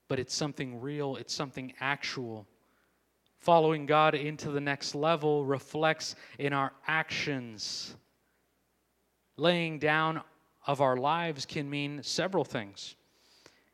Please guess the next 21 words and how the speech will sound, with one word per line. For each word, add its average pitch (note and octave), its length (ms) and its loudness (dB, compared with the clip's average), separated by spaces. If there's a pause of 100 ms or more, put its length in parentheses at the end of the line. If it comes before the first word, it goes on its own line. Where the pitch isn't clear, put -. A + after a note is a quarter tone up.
(140)
Yes, F3 360 0
laying D3+ 280 0
down D3+ 220 6
of C#3+ 100 0
our C#3+ 140 6
lives D3 360 2
will D#3 280 2
mean D3+ 260 -4
for D3 160 -6
some D3 300 -4
of B2+ 100 -6
us D3+ 240 -2
the D3 240 2 (320)
actual F3 560 2
physical E3+ 680 6
laying E3 380 -2
down E3 380 2 (220)
of D3+ 160 4
our D3 140 10
lives E3+ 440 4
when E3 380 -2